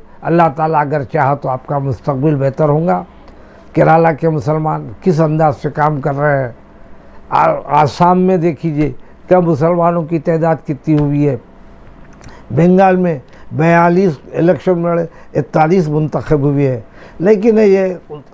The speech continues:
हमारे पॉपुलेशन से कम उन्होंने, ए, सीटें दी है। लेकिन अगर हमारे लोग कोई मनसूबाबंद तरीके से जो है काम करें,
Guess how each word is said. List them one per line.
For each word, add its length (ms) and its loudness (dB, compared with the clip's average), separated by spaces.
हमारे 420 0
पॉपुलेशन 720 -2
से 220 -4
कम 160 4
उन्होंने, 320 2
ए, 800 0
सीटें 480 0
दी 180 4
है। 200 2
लेकिन 440 0
अगर 240 0
हमारे 440 2
लोग 300 2
कोई 200 2
मनसूबाबंद 760 0
तरीके 420 0
से 280 -4
जो 180 -2
है 180 2
काम 400 0
करें, 360 -2